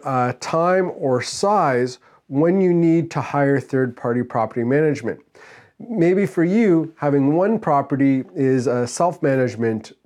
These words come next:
type of role. Having two or three properties is a self-management role.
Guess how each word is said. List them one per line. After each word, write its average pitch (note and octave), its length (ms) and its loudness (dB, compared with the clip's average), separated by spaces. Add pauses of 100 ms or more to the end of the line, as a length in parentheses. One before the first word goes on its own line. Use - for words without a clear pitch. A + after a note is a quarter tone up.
type A#2+ 240 -6
of G#2 120 -6
role. G#2 360 -4 (100)
Having C#3+ 400 0
two F#3+ 220 -2
or C#3+ 80 2
three B3 260 0
properties C#3+ 600 0
is C3 180 -6
a C3 60 -4
self-management B2 1000 -2
role. G#2+ 260 -4